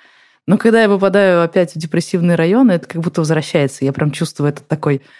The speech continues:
с одной стороны, подъем, с другой стороны, злой подъем. Такой, «Арррр». Но есть лекарство.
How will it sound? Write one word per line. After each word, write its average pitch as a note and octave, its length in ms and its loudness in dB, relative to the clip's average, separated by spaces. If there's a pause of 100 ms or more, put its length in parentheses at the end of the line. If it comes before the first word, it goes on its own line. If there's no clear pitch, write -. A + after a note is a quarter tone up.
(120)
с - 80 -20
одной E3 200 2
стороны, E3+ 320 0
подъем, F3+ 440 2
с - 60 -14
другой D#3 220 -2
стороны, D#3+ 360 0
злой D#3+ 260 2
подъем. C3 600 -2
Такой, A#2 260 -16
«Арррр». C3 640 -8 (640)
Но D#3+ 100 0
есть A#3 260 -2
лекарство. - 460 -8